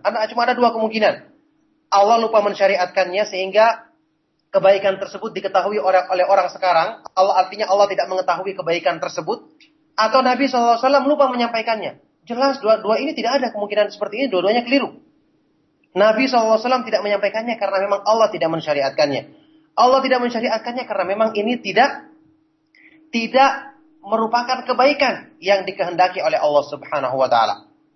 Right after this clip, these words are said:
Jadi ini ukurannya. Orang yang mengadakan sesuatu yang tidak ada dalilnya dalam Al-Quran dan Sunnah, itu dihadapkan padanya dua pertanyaan.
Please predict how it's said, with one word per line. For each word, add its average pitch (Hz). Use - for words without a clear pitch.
Jadi 131
ini 240
ukurannya. 202
Orang 240
yang 190
mengadakan 190
sesuatu 180
yang 156
tidak 151
ada 143
dalilnya 151
dalam 131
Al-Quran 139
dan 131
Sunnah, 127
itu 175
dihadapkan 196
padanya 180
dua 156
pertanyaan. 135